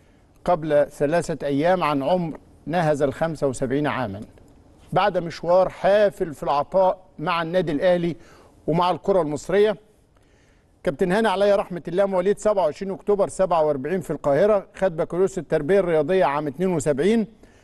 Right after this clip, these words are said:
حصل على دبلوم الدراسات العليا، انضم لفريق ناشئ الأهلي عام تسعة وخمسين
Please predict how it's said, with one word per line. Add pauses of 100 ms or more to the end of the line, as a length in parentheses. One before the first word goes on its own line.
(280)
حصل
على
دبلوم
الدراسات
العليا،
انضم
لفريق
ناشئ
الأهلي
عام
تسعة
وخمسين